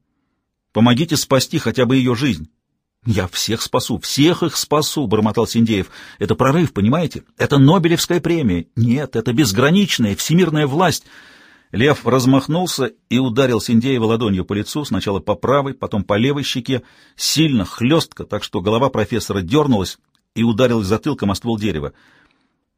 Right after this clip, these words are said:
На минуту взгляд обрёл осмысленное выражение. Он узнал полковника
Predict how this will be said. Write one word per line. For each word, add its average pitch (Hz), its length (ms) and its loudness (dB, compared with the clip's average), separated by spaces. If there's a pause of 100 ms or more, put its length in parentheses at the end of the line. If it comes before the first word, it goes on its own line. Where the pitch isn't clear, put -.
(120)
На 110 160 2
минуту 143 420 4
взгляд 113 380 0
обрёл 127 360 2
осмысленное 117 560 -2
выражение. 87 540 -4
Он 107 200 0
узнал 127 320 2
полковника 151 640 -4